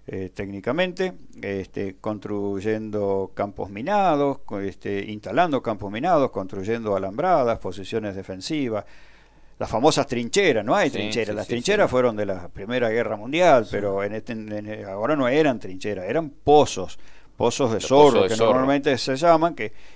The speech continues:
Speaker 1: inicialmente, este, y, y la teoría lo dice así en los reglamentos, el pozo de zorro es una posición individual.
Speaker 2: De, para una sola persona.
Speaker 1: Para una sola persona.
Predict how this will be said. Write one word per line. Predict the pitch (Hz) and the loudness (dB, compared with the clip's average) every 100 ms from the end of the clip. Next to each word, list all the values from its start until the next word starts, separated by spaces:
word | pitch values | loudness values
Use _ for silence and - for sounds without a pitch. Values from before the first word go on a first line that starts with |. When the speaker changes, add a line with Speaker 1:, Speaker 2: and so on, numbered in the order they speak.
| - | -12
Speaker 1:
inicialmente, | 107 117 123 156 160 175 147 151 156 - - | -8 -4 2 2 4 0 0 0 0 -2 -8
este, | 104 98 - 101 95 - | -6 -6 -6 -4 -4 -6
y, | 98 98 90 - | -10 -8 -10 -10
y | 95 | -8
la | 98 - | -8 -4
teoría | 110 120 160 151 120 | 0 2 4 4 4
lo | 110 | 2
dice | 120 - 110 | -2 -4 -4
así | 135 123 | -4 -4
en | 107 95 92 | -6 -10 -12
los | - | -8
reglamentos, | 104 127 156 135 - 170 | -6 -2 -2 -2 -2 -2
el | 113 | -2
pozo | - 147 156 127 | -4 -6 -2 -4
de | |
zorro | - 160 202 127 | 0 0 0 -2
es | 107 | -2
una | 117 92 | -6 -8
posición | 101 92 92 131 | -8 -10 -8 -6
individual. | 127 104 98 101 139 151 95 - - - - - | -6 -8 -8 -4 2 2 0 -12 -14 -16 -14 0
Speaker 2:
De, | 113 | 2
para | 101 107 | 4 4
una | 123 123 | 4 0
sola | 113 110 | 2 2
persona. | 95 78 65 - | 2 -4 -10 2
Speaker 1:
Para | 147 143 | 6 8
una | 160 151 117 | 8 6 4
sola | 127 117 - | 4 4 2
persona. | 101 104 90 - - | -2 -2 -6 -6 -14